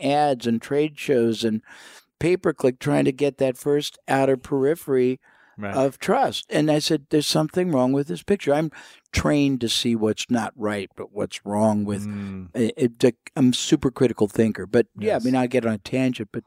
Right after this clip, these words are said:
Speaker 1: people don't take advantage of that.
Speaker 2: So how do people implement a referral system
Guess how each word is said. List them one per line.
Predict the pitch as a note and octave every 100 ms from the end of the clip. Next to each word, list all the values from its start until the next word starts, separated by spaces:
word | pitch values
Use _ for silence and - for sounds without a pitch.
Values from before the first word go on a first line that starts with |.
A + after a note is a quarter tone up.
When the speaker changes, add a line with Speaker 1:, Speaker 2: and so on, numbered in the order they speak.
| -
Speaker 1:
people | C#3 C3+
don't | A2+ A#2 G#2+
take | - A#2 G2+
advantage | G2 C3+ F3 F#3+ F#2+
of | F#2+
that. | G2+ _ -
Speaker 2:
So | - C#3 B2+ _ _ _ _ _ -
how | D3
do | D3
people | - C#3 B2
implement | B2 B2+ C3+ A#2
a | F#2+
referral | F2 - G2+ F#2+ F2+
system | - F#2+ - F#2+